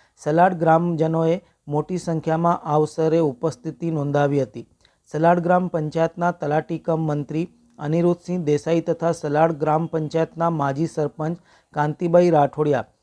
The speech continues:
તથા માજી ડેપ્યુટી સરપંચ મહેશભાઈ રબારી તથા પૂર્વ તલાટી કમ મંત્રી લતાબેન તથા પાતારવેડી ગામના તલાટી કમ મંત્રી આશાબેન તથા દિનેશભાઈ તળવી તથા હેતલબેન વાળંદ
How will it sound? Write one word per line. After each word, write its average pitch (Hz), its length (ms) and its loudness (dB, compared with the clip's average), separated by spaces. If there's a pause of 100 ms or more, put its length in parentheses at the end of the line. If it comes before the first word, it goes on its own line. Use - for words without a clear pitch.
(140)
તથા 170 220 -4
માજી 156 380 0
ડેપ્યુટી 160 520 0
સરપંચ 165 500 -4 (100)
મહેશભાઈ 156 480 0
રબારી 156 460 0 (280)
તથા 170 240 0
પૂર્વ 165 360 2
તલાટી 160 480 0
કમ 170 180 -4
મંત્રી 160 440 -2
લતાબેન 165 640 -2 (300)
તથા 165 240 -2
પાતારવેડી 170 960 0 (580)
ગામના 160 400 0
તલાટી 165 460 0
કમ 170 220 -2
મંત્રી 165 440 -2
આશાબેન 160 580 -2
તથા - 480 -4
દિનેશભાઈ 160 580 0
તળવી 156 400 -2
તથા 170 300 -4
હેતલબેન 160 640 -2
વાળંદ 151 340 0